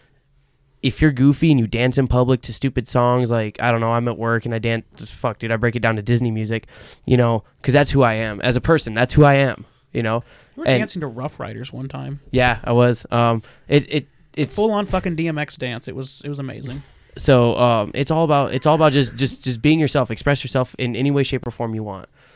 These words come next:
Speaker 1: Like, I'm the biggest Batman nerd probably I've ever met in my life. Oh, no, Brett's the biggest Batman nerd,
Speaker 2: Yeah.
Speaker 1: just so you know.
Speaker 2: Yeah.
Speaker 1: Um, but, I mean, don't be afraid to, to, to, to own that, you know? Yes, I love board games. That's a really nerdy fucking thing.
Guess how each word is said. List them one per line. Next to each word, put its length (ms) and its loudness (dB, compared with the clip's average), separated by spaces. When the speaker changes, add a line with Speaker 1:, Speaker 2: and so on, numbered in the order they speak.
Speaker 1:
Like, 160 2
I'm 100 2
the 80 2
biggest 260 2
Batman 360 2
nerd 300 0
probably 260 -2
I've 100 -6
ever 160 -6
met 140 -4
in 80 -6
my 100 -2
life. 240 -2
Oh, 40 -4
no, 120 -8
Brett's 280 -12
the 40 -10
biggest 260 -10
Batman 320 -8
nerd, 180 -8
Speaker 2:
Yeah. 140 -20
Speaker 1:
just 160 -4
so 60 -2
you 80 0
know. 160 -4
Speaker 2:
Yeah. 100 -20
Speaker 1:
Um, 360 2
but, 380 0
I 60 -6
mean, 320 -2
don't 120 2
be 80 6
afraid 280 2
to, 80 -2
to, 120 -12
to, 140 -2
to 340 -8
own 240 0
that, 240 -12
you 120 -4
know? 260 -2
Yes, 220 -2
I 40 -8
love 200 -2
board 200 -2
games. 220 -10
That's 180 -6
a 60 -2
really 240 -6
nerdy 280 -6
fucking 340 -8
thing. 300 -6